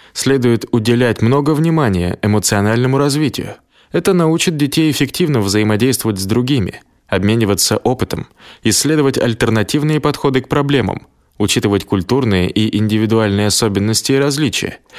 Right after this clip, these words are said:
что в свою очередь позволит значительно снизить конфликтность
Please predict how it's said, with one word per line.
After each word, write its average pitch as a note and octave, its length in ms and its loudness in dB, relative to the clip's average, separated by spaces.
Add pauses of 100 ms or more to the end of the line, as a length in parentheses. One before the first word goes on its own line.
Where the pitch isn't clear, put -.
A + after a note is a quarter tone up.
(200)
что - 220 -2
в - 60 -6
свою G#2+ 380 2
очередь D3 480 0
позволит A#2+ 480 0
значительно C#3 580 0
снизить B2 440 -2
конфликтность G#2+ 680 -4